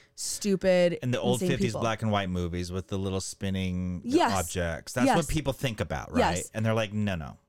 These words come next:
Speaker 1: It's cartoonish.
Speaker 2: Yes, cartoonish.
Speaker 1: Yeah, it's not reality. Um, I, I think that the definition really, um, has been newly coined by the government because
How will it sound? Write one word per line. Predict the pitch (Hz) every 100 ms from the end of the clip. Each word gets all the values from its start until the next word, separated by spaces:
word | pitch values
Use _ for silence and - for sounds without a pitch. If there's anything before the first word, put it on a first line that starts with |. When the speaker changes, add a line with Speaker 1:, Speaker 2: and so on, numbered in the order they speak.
| _
Speaker 1:
It's | - -
cartoonish. | 247 226 254 226 107 101 - 113
Speaker 2:
Yes, | 120 104 - -
cartoonish. | - 95 - 90 78 226
Speaker 1:
Yeah, | 233 220 120
it's | 101 202 208
not | 202 196 -
reality. | 180 170 180 196 147 117 98 87 - - - - _
Um, | - 196 180 175 165 - -
I, | 220 - _ _ _ _
I | 220
think | 208 - 285 -
that | 220
the | 202
definition | 196 185 185 180 175
really, | 170 175 180 180 -
um, | 170 165 160 151 147
has | 170 180
been | 170 170 165
newly | 170 175 170
coined | 160 - 170 170
by | 160
the | 156
government | 160 160 160 160 151
because | 180 175 160